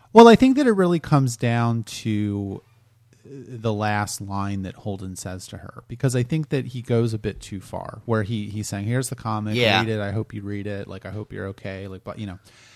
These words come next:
Speaker 1: and then he says, "Maybe you give me a call and we can discuss it," right? And I think that
Speaker 2: Yeah.
Speaker 1: w-, w-, what I think is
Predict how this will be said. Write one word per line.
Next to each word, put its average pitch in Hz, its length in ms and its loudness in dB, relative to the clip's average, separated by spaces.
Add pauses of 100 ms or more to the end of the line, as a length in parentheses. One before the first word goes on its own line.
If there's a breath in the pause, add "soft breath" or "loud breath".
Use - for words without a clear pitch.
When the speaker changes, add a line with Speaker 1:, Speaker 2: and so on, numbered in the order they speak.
(140)
Speaker 1:
and 139 80 0
then 139 80 4
he 131 60 2
says, 123 180 -2
"Maybe 180 240 -2
you 180 120 -4
give 180 120 -6
me 180 140 -4
a 170 40 -4
call 208 260 -6
and 123 100 -8
we 120 80 -8
can 127 140 -10
discuss 156 420 -6
it," - 140 -14
right? 107 280 -2
And 123 140 -4
I 123 60 2
think 147 320 -4
that 123 340 0
Speaker 2:
Yeah. 78 440 -8 (960)
Speaker 1:
w-, 170 300 -10
w-, 160 200 8
what 165 180 10
I 180 180 12
think 170 380 0
is 131 600 0